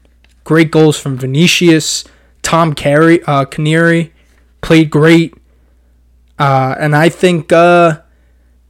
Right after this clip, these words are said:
Mitrovic is back. You know, if you, you're playing fantasy, uh, Premier League, you know, check him out, see if he's still available. I think he's gonna have a great game. I think, uh,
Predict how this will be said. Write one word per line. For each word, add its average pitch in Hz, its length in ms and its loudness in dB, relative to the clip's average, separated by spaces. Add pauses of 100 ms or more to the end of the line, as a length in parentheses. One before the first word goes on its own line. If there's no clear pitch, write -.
(300)
Mitrovic 208 520 -2
is 135 120 -2
back. 123 440 -6 (360)
You 151 120 0
know, 123 220 -4 (280)
if - 280 -6
you, 156 220 0
you're 151 120 -2
playing 175 280 -2
fantasy, 180 640 0
uh, 165 640 4 (160)
Premier 185 340 0
League, 170 380 2 (400)
you 151 80 -6
know, 147 120 -2
check 156 240 -4
him 170 140 -2
out, 185 220 0
see 160 140 0
if 151 80 -6
he's - 80 -10
still 160 220 0
available. 156 420 2
I 127 120 -4
think 151 220 -6
he's 143 120 -4
gonna 143 140 -2
have 143 120 0
a 135 40 -4
great 143 280 -2
game. 151 380 -2 (800)
I - 100 -2
think, 143 360 -4
uh, 139 480 2